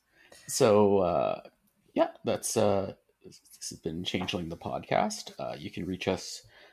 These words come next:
at our website at changeling the podcast dot com. You can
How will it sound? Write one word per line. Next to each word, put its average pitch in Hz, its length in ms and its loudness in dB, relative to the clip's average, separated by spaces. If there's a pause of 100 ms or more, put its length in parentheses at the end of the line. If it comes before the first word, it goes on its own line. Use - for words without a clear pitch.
(140)
at - 60 -6
our 98 60 -2
website 110 580 2
at - 480 -4 (560)
changeling 98 460 2
the 87 80 -2
podcast - 580 -4
dot - 240 -4
com. 220 420 0 (420)
You 90 180 -6
can - 380 -10